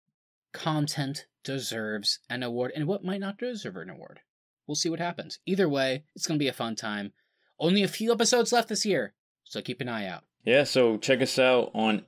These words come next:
Speaker 2: Instagram. Feel free to direct message us your thoughts on this episode and our upcoming episodes. We got the best holiday movie bracket coming up, so send us any movies you think should have made the list, or if you agree with any of the movies that did make the list.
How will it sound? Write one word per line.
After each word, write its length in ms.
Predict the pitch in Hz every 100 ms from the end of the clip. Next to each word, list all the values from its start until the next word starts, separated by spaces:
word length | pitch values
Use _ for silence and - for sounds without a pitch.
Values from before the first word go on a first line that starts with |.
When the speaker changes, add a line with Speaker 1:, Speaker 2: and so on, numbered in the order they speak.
| -
Speaker 2:
Instagram. 880 | 131 135 156 - 143 151 180 196
Feel 240 | 180 147 123
free 320 | - 147 135
to 240 | - 127
direct 360 | 104 107 117 98
message 320 | 117 113 107
us 240 | 117 107 -
your 160 | 101
thoughts 500 | 92 - 104 90 87
on 140 | 98 92
this 220 | 98 -
episode 680 | 98 92 - 110 101 101 -
and 140 | 95 95
our 140 | 98
upcoming 400 | 107 - 123 113
episodes. 500 | 107 - 127 113 -
We 120 | 120
got 300 | 107 110 98
the 220 | 104 92 107
best 260 | 143 170
holiday 440 | - 131 127 117 113
movie 300 | 104 120 123
bracket 420 | 104 113 113 104
coming 240 | 120 107
up, 200 | 110 139 -
so 480 | - 92 92 87 -
send 300 | - 110 107
us 140 | -
any 140 | 107
movies 280 | 98 101 101
you 80 | 92
think 420 | - 107 98 - _ _ _ _ _
should 320 | - - 143
have 100 | 160
made 140 | 151 135
the 60 |
list, 320 | 127 147 175 117
or 180 | 104
if 140 | 98 92
you 100 | 104
agree 200 | 92 107
with 100 | 98
any 120 | 107
of 40 |
the 60 | 104
movies 240 | 104 101
that 180 | 95 85
did 160 | 123 113
make 160 | 87
the 80 | 85
list. 400 | 87 110 - -